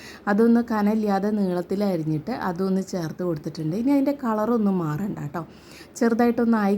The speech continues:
കഴിഞ്ഞാൽ ഞാനിതിലേക്ക് ബീൻസാണ് ചേർത്തിരിക്കുന്നത്. അത് പച്ച കളർ കിട്ടുകയാണെന്നുണ്ടെങ്കിൽ എടുക്കുക, നല്ല ഡാർക്ക് പച്ച ഉണ്ടല്ലോ, അതാണ്, ഏഹ്, കറക്റ്റ്, ഏഹ്, ഒരു, ഏഹ്, നമുക്ക് ഫ്രൈഡ് റൈസിനൊക്കെ ചേർത്താൻ പറ്റിയിട്ടുള്ള ബീൻസ്.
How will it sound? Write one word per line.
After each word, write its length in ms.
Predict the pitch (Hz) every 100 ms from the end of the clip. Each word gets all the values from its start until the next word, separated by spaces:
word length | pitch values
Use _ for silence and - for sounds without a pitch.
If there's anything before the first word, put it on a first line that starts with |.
| 208
കഴിഞ്ഞാൽ 360 | 185 160 160 202 254
ഞാനിതിലേക്ക് 640 | 208 180 175 160 151 226
ബീൻസാണ് 800 | 254 202 196 190 202 208 214 180
ചേർത്തിരിക്കുന്നത്. 800 | 175 175 156 - 160 151 147 151 285 - - -
അത് 240 | 202 233 277
പച്ച 300 | 233 - -
കളർ 300 | 294 262 233
കിട്ടുകയാണെന്നുണ്ടെങ്കിൽ 720 | 233 208 214 202 202 196 190
എടുക്കുക, 260 | 185 165 190 196
നല്ല 100 | 208
ഡാർക്ക് 500 | 202 202 202 - 233
പച്ച 280 | 208 208
ഉണ്ടല്ലോ, 300 | 180 165 156
അതാണ്, 420 | 165 190 208 202 254 262
ഏഹ്, 200 | 208 196 196
കറക്റ്റ്, 420 | 196 190 - 214 220 - - - -
ഏഹ്, 200 | 190 185
ഒരു, 280 | 185 196 190 -
ഏഹ്, 200 | 185 180
നമുക്ക് 220 | 185 180
ഫ്രൈഡ് 320 | 190 208 190 190
റൈസിനൊക്കെ 380 | 190 196 196
ചേർത്താൻ 500 | 208 208 180 180 202
പറ്റിയിട്ടുള്ള 400 | 208 196 170 175
ബീൻസ്. 480 | 170 165 156 147 233